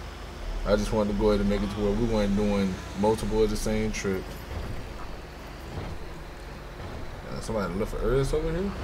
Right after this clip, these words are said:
The hell? Then on top of that, man, I just realized, bro, we're gonna need a car that we're gonna have to drive out to Sandy, Sandy Shores,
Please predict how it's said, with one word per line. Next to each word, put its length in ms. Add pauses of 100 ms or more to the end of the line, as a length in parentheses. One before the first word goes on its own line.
(140)
The 80
hell? 320 (1200)
Then 100
on 120
top 180
of 60
that, 180
man, 120
I 80
just 220
realized, 460
bro, 100
we're 140
gonna 180
need 140
a 80
car 320
that 100
we're 140
gonna 100
have 120
to 60
drive 380
out 320 (200)
to 300
Sandy, 600 (480)
Sandy 320
Shores, 500